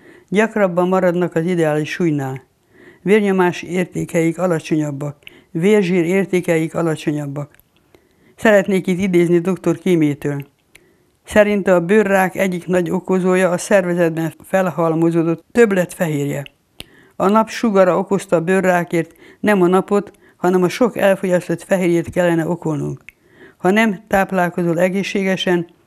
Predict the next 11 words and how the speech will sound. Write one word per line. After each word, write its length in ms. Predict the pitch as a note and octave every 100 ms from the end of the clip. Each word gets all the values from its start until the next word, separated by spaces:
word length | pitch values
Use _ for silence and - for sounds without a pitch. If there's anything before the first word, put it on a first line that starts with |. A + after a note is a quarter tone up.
| - -
jobb, 280 | G3+ A3
ha 160 | A3 E3+
ki 120 | -
sem 240 | - E3 D3+
fekszel 400 | E3+ - - D3
a 40 |
napra. 440 | D3 C#3 C#3+ C#3 - _ _ _ _ _ _
Kedves 280 | G#3 F3+ E3+
nézőim, 520 | F3+ D#3 D#3+ D#3+ C#3+
kedves 320 | - G3 E3+
hallgatóim! 680 | - F3 E3 D#3 D#3 D3+ C3